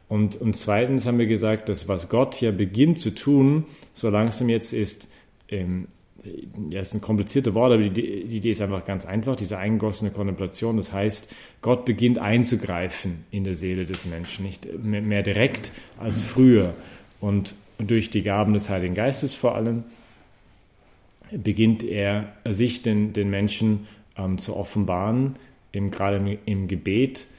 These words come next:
Ähm, und weil dieses Licht aber noch zu hell ist für den Menschen, das heißt, wie die Sonne, nicht der Vergleich, den wir oft öfters gebracht haben von den Kirchenvätern,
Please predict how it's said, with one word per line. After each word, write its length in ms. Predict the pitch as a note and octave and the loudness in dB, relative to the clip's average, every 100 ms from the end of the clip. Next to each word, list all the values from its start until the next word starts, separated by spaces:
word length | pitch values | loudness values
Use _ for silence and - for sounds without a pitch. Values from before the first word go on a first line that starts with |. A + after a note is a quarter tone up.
| - _ _ _ | -20 _ _ _
Ähm, 320 | G#2 G2 F#2+ F#2 - - - | -4 -2 -2 -6 -14 -20 -2
und 300 | G#2+ G2 F2+ | 2 2 2
weil 260 | G2+ B2+ | 2 4
dieses 340 | C3 A#2 A2 F#2 | 4 4 2 2
Licht 420 | A2 D#3 - - | 2 0 -6 -4
aber 180 | A2 G#2+ | 0 2
noch 200 | G#2+ - | 0 -2
zu 200 | - G2+ | -6 -2
hell 220 | A2 C#3+ | 2 4
ist 220 | C3+ C3 | 4 2
für 80 | A2+ | -4
den 160 | G2 F#2+ | -2 0
Menschen, 440 | G2+ A2 D3+ C#3+ | 0 -2 -4 -4
das 160 | G#2 G#2 | -4 0
heißt, 340 | G2+ - - - - - - | -2 -2 -14 -18 -20 -20 -8
wie 140 | G2+ | -4
die 120 | G2 F#2 | -2 0
Sonne, 460 | G#2 A#2 C3 C3 | 2 2 2 0
nicht 200 | A2 G2+ | -4 -4
der 80 | G2+ | -8
Vergleich, 400 | - G2 G2 F#2+ | -6 -4 -2 -2
den 80 | G2 | -4
wir 60 | |
oft 260 | A2 G#2+ - - | -4 -6 -10 -6
öfters 320 | A2+ A2+ - | -4 -6 -4
gebracht 360 | G2 G#2+ - | -4 -4 -2
haben 260 | G#2+ G2+ G2+ | -2 0 -2
von 120 | G2 | -2
den 100 | F#2+ | -4
Kirchenvätern, 680 | B2 A#2+ A2+ G#2+ G#2+ G#2+ G#2 | -2 -2 -2 0 0 0 -2